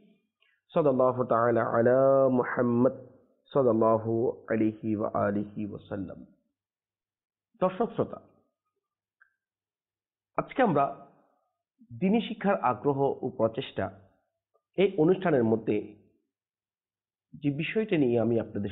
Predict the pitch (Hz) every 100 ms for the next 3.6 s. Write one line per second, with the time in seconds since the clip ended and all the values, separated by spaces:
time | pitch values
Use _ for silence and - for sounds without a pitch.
0 | - 104 110 - 185 185 143 110 98 101
1 | 110 95 _ _ _ _ _ _ _ _
2 | _ _ _ _ _ _ _ _ _ _
3 | - 151 - 254 - 156